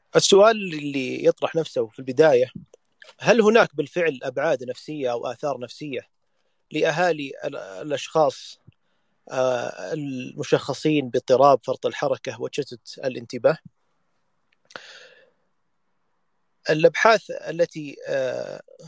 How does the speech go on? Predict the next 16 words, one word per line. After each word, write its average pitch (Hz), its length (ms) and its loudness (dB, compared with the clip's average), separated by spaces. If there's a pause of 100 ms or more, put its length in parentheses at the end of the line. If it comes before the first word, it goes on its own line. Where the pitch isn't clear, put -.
أجريت 160 520 6 (560)
في 151 140 6
هذا 180 160 6
الموضوع، 156 400 -2 (960)
وهي 156 220 0
أبحاث 165 340 0
كثيرة، 156 420 -4 (920)
وجدت 180 680 -4
بالفعل 160 480 0
هناك، 147 420 0 (1000)
آه، 131 320 -2
ضغوطات، 139 600 2 (1040)
آه، 120 560 -6
وآثار 147 760 0 (260)
وأبعاد 143 480 0 (680)
نفسية، 151 600 -4